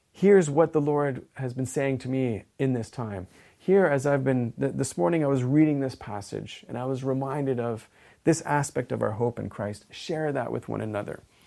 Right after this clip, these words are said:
And I fear that we've been preoccupied with the pandemic and what's going on, and we've been,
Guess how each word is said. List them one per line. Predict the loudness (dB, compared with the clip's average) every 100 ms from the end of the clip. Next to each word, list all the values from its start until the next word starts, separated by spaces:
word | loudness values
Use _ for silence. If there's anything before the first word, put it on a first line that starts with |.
| -20 -20 -20 _
And | 0 0
I |
fear | 2 2 4
that | 4 2 2
we've | 0 0
been | 0 0 0 -4 _ _ _ _ -20 -8
preoccupied | 2 4 4 2 -2 -2 0 0
with | -2
the | -6
pandemic | -4 -2 0 0 0 -2
and | -2
what's | -4 -4
going | -4 -2
on, | 0 0 0
and | -2
we've | -2 -4
been, | -2 -2 -2